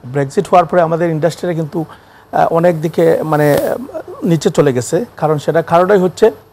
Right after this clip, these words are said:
everything is gone up, সব দিকে প্রাইসটা সব দিকে বেড়ে গেল, রিসেশনের সম্মুখীন হলাম আমরা সবাই। সেটা শেষ হতে না শেষ হতেই আপনার তারপরে ইউক্রেনের ওয়ার চলে আসলো।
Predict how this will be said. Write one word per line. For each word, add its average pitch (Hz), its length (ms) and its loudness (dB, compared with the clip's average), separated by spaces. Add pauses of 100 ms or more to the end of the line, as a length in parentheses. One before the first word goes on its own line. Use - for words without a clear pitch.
(160)
everything 170 420 0
is 151 80 -4
gone 139 200 0
up, 113 120 2 (460)
সব 151 160 -2
দিকে 156 160 -4
প্রাইসটা 156 380 2
সব 151 200 -2
দিকে 156 280 0 (100)
বেড়ে 143 220 4
গেল, 147 180 2 (680)
রিসেশনের 165 480 0
সম্মুখীন 156 400 -2
হলাম 151 200 2
আমরা 143 200 0
সবাই। 151 280 2 (580)
সেটা 180 220 2
শেষ 226 380 4
হতে 233 140 4
না 214 100 0
শেষ - 240 -2
হতেই 180 200 2
আপনার 165 300 2
তারপরে 170 320 0
ইউক্রেনের 156 380 0
ওয়ার 135 240 4
চলে 113 280 -6
আসলো। 123 240 -12